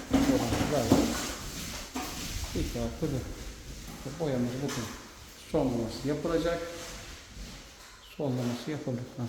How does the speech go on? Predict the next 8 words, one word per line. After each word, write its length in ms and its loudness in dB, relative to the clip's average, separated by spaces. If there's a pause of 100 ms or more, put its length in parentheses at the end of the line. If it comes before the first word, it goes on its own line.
sonra 340 0 (340)
müşterimize 520 -4
teslim 320 0
edeceğiz. 340 -2
Yani 260 0
bugün 200 0
bitiyor. 280 0 (1300)
Ee, 40 -6